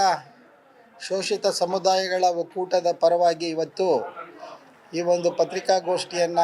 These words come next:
ಕರೆಯಲಾಗಿದ್ದು, ಇದರ ಮುಖ್ಯ ಉದ್ದೇಶ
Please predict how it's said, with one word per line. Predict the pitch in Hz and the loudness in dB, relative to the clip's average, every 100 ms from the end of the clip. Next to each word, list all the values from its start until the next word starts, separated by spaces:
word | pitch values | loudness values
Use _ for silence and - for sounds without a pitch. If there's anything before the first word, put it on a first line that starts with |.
| 165 | 2
ಕರೆಯಲಾಗಿದ್ದು, | 160 165 165 165 151 156 143 180 143 - - - - - - - - - - - - | 2 2 2 2 0 -4 -4 -4 -4 -8 -14 -16 -14 -10 -10 -12 -18 -20 -20 -20 -4
ಇದರ | 165 180 | 2 2
ಮುಖ್ಯ | 180 180 220 | 2 0 0
ಉದ್ದೇಶ | 196 180 185 208 - | 0 0 2 4 4